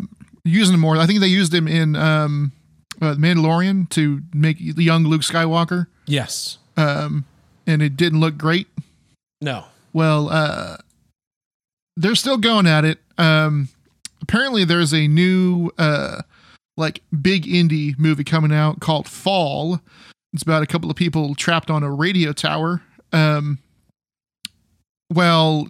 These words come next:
Speaker 1: to get a wider release, they needed a P G thirteen rating. Uh, unfortunately, the film had, uh, dozens of F-bombs in it. Um, so they deep faked the actors,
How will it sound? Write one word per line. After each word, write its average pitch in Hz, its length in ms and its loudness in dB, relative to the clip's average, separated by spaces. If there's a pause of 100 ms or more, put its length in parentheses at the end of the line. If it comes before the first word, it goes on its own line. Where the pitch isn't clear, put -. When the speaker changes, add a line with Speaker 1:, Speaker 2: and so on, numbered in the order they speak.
Speaker 1:
to 180 140 0
get 202 140 0
a 190 60 2
wider 165 360 2
release, 151 360 0
they 151 140 -4
needed 147 240 0
a 143 60 -4
P - 160 -4
G 147 100 -4
thirteen 165 380 0
rating. 151 380 -2 (640)
Uh, 156 220 2
unfortunately, 160 880 0 (240)
the 156 180 0
film 175 420 2
had, 147 760 2 (640)
uh, 151 180 -2
dozens 156 560 0
of 147 300 -4
F-bombs 151 600 -2
in - 120 -8
it. - 100 -16 (800)
Um, - 460 -14 (360)
so 190 500 0 (540)
they 185 300 2
deep 196 360 0
faked 190 340 -2
the 170 140 2
actors, - 760 -4